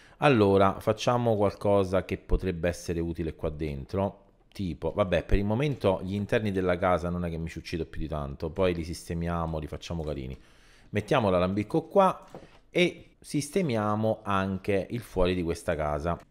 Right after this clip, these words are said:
Allora, il tipo dell'alambicco, diciamo che fa la luminite. Va, prendiamo questo come blocco di riferimento. Quindi potrei mettere fuori casa sua un po' di blocchi di luminite. Tanto ce li ho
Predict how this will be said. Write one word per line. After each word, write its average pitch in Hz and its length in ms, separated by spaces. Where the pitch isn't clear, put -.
Allora, 104 300
il 110 120
tipo 131 260
dell'alambicco, 113 1120
diciamo 110 420
che 95 120
fa - 180
la 92 80
luminite. 92 540
Va, 95 140
prendiamo 92 360
questo 90 240
come 82 140
blocco 85 260
di 85 60
riferimento. 82 600
Quindi 95 280
potrei 95 500
mettere 92 400
fuori 101 320
casa 90 240
sua 92 300
un 107 160
po' 98 100
di 101 140
blocchi 85 480
di 80 160
luminite. 85 680
Tanto 80 420
ce 160 140
li 123 120
ho 82 280